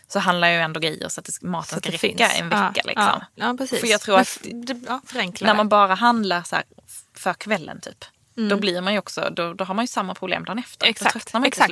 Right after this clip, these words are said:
Speaker 1: slut.
Speaker 2: För
Speaker 1: Då
Speaker 2: där har
Speaker 1: blir
Speaker 2: vi
Speaker 1: det
Speaker 2: hamnat
Speaker 1: jobbigt
Speaker 2: nu. Vi går,
Speaker 1: varje
Speaker 2: vi
Speaker 1: dag.
Speaker 2: går ju och handlar varenda dag.
Speaker 1: Ja.
Speaker 2: Vi gör ju det nu.
Speaker 1: Ja.
Speaker 2: Alltså,
Speaker 1: Och
Speaker 2: vi
Speaker 1: jag
Speaker 2: bor ju förvisso sup-, vi bor ju så här typ vägg i vägg med typ jättestort ICA Maxi.
Speaker 1: Mm.
Speaker 2: Men det är ju också så här
Speaker 1: Jättestort. Jag gick vilse
Speaker 2: Ja, det är
Speaker 1: häromdagen.
Speaker 2: faktiskt väldigt stort. <laughs> Men det är liksom så här, det är så himla onödigt. Dels tar det sån tid.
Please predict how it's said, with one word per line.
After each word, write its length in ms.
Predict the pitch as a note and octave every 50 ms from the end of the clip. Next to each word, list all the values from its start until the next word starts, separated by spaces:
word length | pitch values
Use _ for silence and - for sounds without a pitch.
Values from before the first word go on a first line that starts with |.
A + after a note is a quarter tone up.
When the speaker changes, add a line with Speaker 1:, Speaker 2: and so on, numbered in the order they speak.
| - -
Speaker 1:
slut. 0 | - - -
Speaker 2:
För 100 | - C#4
Speaker 1:
Då 100 | A#3+ D4+
Speaker 2:
där 80 | D#4 D#4+
har 60 | E4
Speaker 1:
blir 80 | D4 D#4
Speaker 2:
vi 60 | C#4
Speaker 1:
det 60 | C4+
Speaker 2:
hamnat 240 | C#4+ C4+ A#3+ B3+ C4+
Speaker 1:
jobbigt 160 | - D4+ A#3+ G3
Speaker 2:
nu. 80 | F3+
Vi 100 | F#3 G#3
går, 60 | G#3+ G3
Speaker 1:
varje 300 | F#3+ F#3 F3+ C#4 C#4+ D#4+ D4+
Speaker 2:
vi 40 |
Speaker 1:
dag. 160 | C#4 G#3 - D4
Speaker 2:
går 120 | C4+ B3
ju 140 | B3 A#3 A#3
och 60 | A#3
handlar 320 | A#3 A3+ A3+ G#3 G3 F#3+ F#3
varenda 360 | F3+ G3 F3+ F#3 F3+ F3+ F#3
dag. 140 | F#3+ - - - _ -
Speaker 1:
Ja. 220 | G#3 G#3 G3 G3 G#3 -
Speaker 2:
Vi 80 | A3+ A#3+
gör 100 | B3+ B3
ju 60 | C4
det 100 | A3+ G3+
nu. 120 | F3+ D#3 - - _ -
Speaker 1:
Ja. 220 | - G#3 G3+ G3 - _ _ _ _ _
Speaker 2:
Alltså, 260 | - G#3 G3+ - - G#3
Speaker 1:
Och 380 | G3 F#3+ F3+ - G3 G3+ A3+
Speaker 2:
vi 60 | A3+ A3+
Speaker 1:
jag 100 | A#3 B3+
Speaker 2:
bor 120 | B3 A#3+
ju 120 | A#3 A3+
förvisso 360 | A3 - B3 B3 C4+ - - G#3+
sup-, 280 | - - - A#3+ A3 _
vi 120 | - G#3+ A3
bor 160 | G3 A3+ A3+
ju 40 | A3
så 80 | G#3
här 40 | G#3+
typ 140 | G3 - F#3
vägg 220 | F3+ F#3 F3+ E3+
i 40 | F3
vägg 260 | F3+ F3 D#3+ D#3 E3+
med 120 | E3+ E3 E3
typ 220 | - F3 - -
jättestort 420 | D#3 E3 E3 - - - E3 E3 -
ICA 200 | D#3 D#3 - F#3+
Maxi. 300 | G3+ F3 - - - F3
Speaker 1:
Mm. 200 | F#3 F#3 F3+ F3+ F#3+ - - - -
Speaker 2:
Men 420 | - G#3+ A3 G3+ F#3 G3 G#3+ A3+ -
det 100 | - G#3+
är 40 | A3
ju 60 | A3
också 260 | G#3+ A3+ - - G#3 G3+
så 60 | -
här 20 | A#3
Speaker 1:
Jättestort. 220 | G3 - - -
Jag 80 | F#3 G3
gick 120 | F#3+ -
vilse 160 | G3 G3 G3 G3+
Speaker 2:
Ja, 60 | G3
det 60 | A3
är 40 | A3+
Speaker 1:
häromdagen. 140 | G3 F3+ F3+
Speaker 2:
faktiskt 200 | F3+ F3+ - -
väldigt 120 | - -
stort. 300 | - - - - - - - B4+ - - - A#4
<laughs> 960 | C4+ - G#4+ - - - F#4 - D#4+ - - - - - - - - - -
Men 160 | B3 B3+ B3
det 60 | B3+
är 180 | A#3+ A#3+ A#3 A3+
liksom 300 | A3+ G#3+ - - A3 A3
så 80 | -
här, 240 | C4 A#3+ A3 G#3 G#3
det 120 | G3+ A#3 A#3
är 80 | A#3+
så 120 | A3+ - A3+
himla 400 | G#3 A#3 A3+ A3 G#3 G3 F#3 -
onödigt. 440 | - B3 C4 C4 A#3+ G3 F3 F3 F3+
Dels 160 | B3+ C#4+ D4+
tar 120 | - - C4
det 100 | A3+ G#3
sån 180 | - F#3 E3
tid. 300 | - - - F#3+ B3 E4+